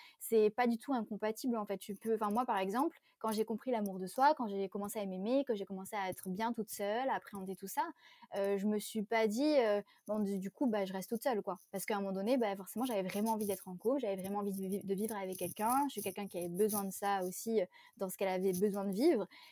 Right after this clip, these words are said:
Et du coup, bah, je, je, je suis allée chercher ce que j'avais envie. C'est, il y a aussi, tu vois, ce truc-là de, d'aller dans l'extrême de, euh, « Je suis indépendante complètement et du coup, je,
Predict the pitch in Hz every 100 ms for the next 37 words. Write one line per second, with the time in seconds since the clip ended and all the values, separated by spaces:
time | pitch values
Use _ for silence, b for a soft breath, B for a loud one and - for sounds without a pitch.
0 | B 208 196 196 311 220 196 185 175 143
1 | - 196 202 190 185 185 190 - 202 196
2 | 196 185 269 - 202 196 214 220 214 b
3 | b - 220 202 - 208 208 214 311 269
4 | 247 262 233 - 240 240 254 262 208 208
5 | 190 202 226 208 208 - 254 262 254 214
6 | 226 233 190 190 196 - 220 214 220 214
7 | 233 233 208 208 208 247 285 247 202 -
8 | 262 247 208 202